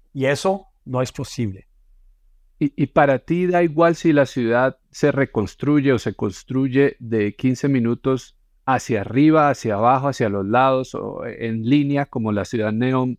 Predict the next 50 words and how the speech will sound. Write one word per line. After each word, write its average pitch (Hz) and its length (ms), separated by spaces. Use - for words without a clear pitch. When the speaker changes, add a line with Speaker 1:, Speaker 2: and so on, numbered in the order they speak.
Speaker 2:
en, 107 400
en 110 160
Arabia 107 280
Speaker 1:
No, 196 180
no, 151 100
Speaker 2:
Saudita? 135 220
Speaker 1:
no. 107 80
Speaker 2:
¿Es 120 160
lo 151 120
Speaker 1:
Ne-, 156 60
Speaker 2:
mismo 165 160
Speaker 1:
Neom, 185 160
Speaker 2:
para 131 160
ti? 160 160
¿No 143 140
Speaker 1:
Ne-, 160 100
Speaker 2:
importa? 151 220
Speaker 1:
Neom 165 340
es 226 180
una 190 140
estafa. - 540
Neom 156 380
es 247 140
un 214 100
proyecto 190 560
que 165 120
no 143 140
tiene 170 220
ni 151 100
pies 131 200
ni 160 120
cabeza. 151 420
Tú 120 140
sabes 151 320
que - 100
está - 200
en 139 80
crisis, 180 420
Neom. 113 420
Speaker 2:
Sí, 139 160
estoy, 107 400
estoy, 104 340
la, 117 280
lo 123 240
leí. 113 340
Ujú. 127 320
Speaker 1:
Era 160 220
un 170 100
proyecto 185 320
faraónico, 160 880